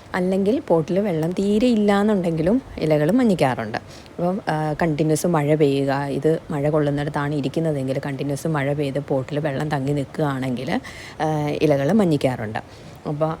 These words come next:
അതിനുള്ള പരിഹാരം എന്ന് പറയുന്നത് നമ്മൾ വൈകിട്ട് മ-, വൈകിട്ട് വെള്ളം ഒഴിച്ചു കൊടുക്കാൻ പാടില്ല എന്നുള്ളതാണ് കേട്ടോ. റോസകൾക്ക് എപ്പോഴും രാവിലെ വേണം വെള്ളം ഒഴിച്ചു കൊടുക്കാനായിട്ട്.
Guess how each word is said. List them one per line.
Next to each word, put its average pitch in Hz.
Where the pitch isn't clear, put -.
അതിനുള്ള 226
പരിഹാരം 165
എന്ന് 165
പറയുന്നത് 143
നമ്മൾ 175
വൈകിട്ട് 190
മ-, 226
വൈകിട്ട് 175
വെള്ളം 170
ഒഴിച്ചു 151
കൊടുക്കാൻ 175
പാടില്ല 226
എന്നുള്ളതാണ് 131
കേട്ടോ. 135
റോസകൾക്ക് 180
എപ്പോഴും 170
രാവിലെ 165
വേണം 147
വെള്ളം 135
ഒഴിച്ചു 127
കൊടുക്കാനായിട്ട്. 120